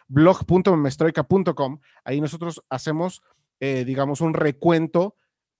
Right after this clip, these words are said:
desde los, desde memes, eh, de diferentes temas de, de actualidad, ¿no? Y u-, y el primero de ellos, eh, mi querida Marcy, es el tema de Trump. Donald Trump, el presidente de Estados Unidos,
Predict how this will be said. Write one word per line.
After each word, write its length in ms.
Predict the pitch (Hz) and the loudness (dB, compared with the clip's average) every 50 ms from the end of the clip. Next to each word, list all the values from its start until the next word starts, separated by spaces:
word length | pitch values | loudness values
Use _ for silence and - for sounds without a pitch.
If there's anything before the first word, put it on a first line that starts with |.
| _ _ - | _ _ -8
desde 420 | 139 135 180 202 196 175 185 185 | -2 2 2 2 2 2 2 0
los, 300 | 151 139 131 117 - - - | 2 0 -2 -2 -6 -10 -10
desde 280 | 143 131 123 107 123 | -8 -8 -6 -6 -4
memes, 560 | 117 127 147 151 143 131 131 156 185 - - _ _ _ _ _ _ _ _ | -4 -2 -2 -2 -2 -2 -4 -6 -10 -14 -20 _ _ _ _ _ _ _ _
eh, 340 | - 117 113 113 113 113 110 | -12 -10 -10 -8 -8 -8 -8
de 120 | 110 120 127 | -8 -8 -6
diferentes 680 | 131 123 - 135 127 131 131 131 135 143 127 - - | -8 -6 -6 -6 -6 -6 -6 -8 -8 -8 -8 -8 -4
temas 460 | - 160 147 143 135 131 123 123 113 | 0 0 2 2 2 0 0 -2 -4
de, 260 | 110 113 107 98 95 | -6 -6 -6 -8 -8
de 120 | 95 110 117 | -10 -10 -10
actualidad, 440 | 101 _ - 113 104 101 95 95 98 | -10 _ -8 -8 -8 -8 -8 -10 -10
¿no? 120 | 120 143 - | -12 -14 -12
Y 140 | 156 147 170 | -8 -6 -6
u-, 120 | 196 202 | -6 -6
y 160 | 123 151 160 | -2 0 2
el 100 | 170 160 | 2 2
primero 340 | - 190 214 247 294 320 311 | 2 0 0 0 0 0 0
de 100 | 311 302 | 0 -2
ellos, 460 | 247 214 160 151 175 247 - - _ _ _ _ _ _ _ _ _ - | -2 -2 -4 -6 -8 -10 -12 -18 _ _ _ _ _ _ _ _ _ -10
eh, 180 | 127 127 127 | -6 -6 -4
mi 140 | 127 127 123 | -4 -6 -4
querida 300 | - - 135 147 160 151 | -4 -4 -2 0 0 0
Marcy, 440 | 156 160 147 127 - 139 139 180 - _ _ _ | 2 0 0 -2 -4 -8 -8 -10 -12 _ _ _
es 380 | - 117 135 135 - - - _ _ _ | -6 -4 -4 -6 -8 -12 -18 _ _ _
el 160 | - 131 127 - | -10 -10 -8 -6
tema 220 | - 165 180 185 | -6 -4 -2 -2
de 120 | 160 135 | -2 -2
Trump. 380 | 120 - - 139 127 120 - - - - _ _ _ _ _ _ _ _ _ _ _ _ _ _ | 0 0 2 2 2 2 -2 -6 -12 -16 _ _ _ _ _ _ _ _ _ _ _ _ _ _
Donald 460 | 139 131 143 220 247 254 233 196 - | -8 -2 0 0 2 2 0 0 0
Trump, 280 | - 156 131 131 165 - | 0 -2 -2 -2 -2 -6
el 140 | - 123 120 | -8 -8 -8
presidente 460 | - 123 120 - 156 170 175 - - | -8 -8 -8 -6 -6 -6 -4 -4 -4
de 60 | 147 | -4
Estados 460 | 123 - - - 160 170 165 151 - - | -4 -4 -2 -2 0 0 0 0 -2 -2
Unidos, 540 | 127 123 120 113 98 95 127 175 - _ | -4 -4 -4 -4 -6 -8 -10 -12 -14 _